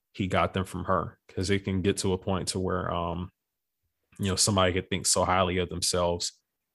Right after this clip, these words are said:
it's to the detriment of other people. And you can see how someone might get to that point to where they kinda take on this persona, especially when they're achieving in, in a lot of things. But I mean, overall, it can be to their detriment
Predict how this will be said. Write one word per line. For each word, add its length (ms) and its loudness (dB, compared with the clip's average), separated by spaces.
it's 160 -2
to 100 2
the 100 0
detriment 580 0
of 420 0
other 220 0
people. 520 -2
And 360 -6
you 120 -2
can 160 -4
see 240 4
how 260 6
someone 360 4
might 180 0
get 140 -2
to 80 -8
that 180 -2
point 220 -2
to 100 -2
where 140 2
they 220 -4
kinda 200 4
take 260 0
on 300 0
this 120 2
persona, 540 2
especially 460 2
when 80 2
they're 140 4
achieving 440 2
in, 200 0
in 100 -2
a 40 0
lot 200 4
of 100 -2
things. 400 -2
But 260 0
I 60 2
mean, 140 2
overall, 560 6
it 80 0
can 340 -6
be 140 2
to 160 2
their 180 8
detriment 600 2